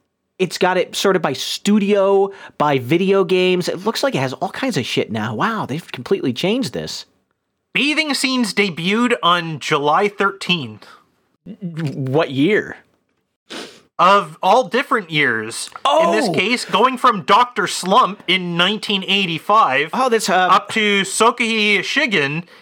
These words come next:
Speaker 2: in twenty seventeen.
Speaker 1: That's, um, Akira Toriyama,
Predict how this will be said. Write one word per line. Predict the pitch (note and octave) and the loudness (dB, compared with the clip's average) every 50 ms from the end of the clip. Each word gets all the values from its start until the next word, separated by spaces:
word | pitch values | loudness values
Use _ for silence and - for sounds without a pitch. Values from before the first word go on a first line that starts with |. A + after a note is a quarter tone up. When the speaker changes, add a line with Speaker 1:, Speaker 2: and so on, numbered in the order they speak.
| - _ _ _ _ _ - | -20 _ _ _ _ _ -2
Speaker 2:
in | F3 F#3 F#3 F#3 F#3 F#3 F3 | 0 2 2 0 0 -2 -4
twenty | - - A3 G#3+ G#3+ G#3 | -4 -2 0 0 2 0
seventeen. | G3+ - - G3+ G3 G3+ G3 E3+ - - A3 A3+ E3+ B2 A2 A2+ - - _ _ - | 0 0 0 -2 -2 -2 -6 -6 -6 -6 -4 -4 -4 -6 -6 -10 -14 -20 _ _ -4
Speaker 1:
That's, | C#3 E3 F3+ - - - | -2 -2 -2 -2 0 0
um, | F3+ F3 F3 E3+ E3+ - | 2 2 2 0 0 -4
Akira | - - - F3+ F3+ | -6 -2 0 0 0
Toriyama, | E3+ - F3+ F3 F3 F#3 G#3 C#4 A#3+ G#2+ E2 | 0 0 0 0 2 2 0 0 0 -2 -4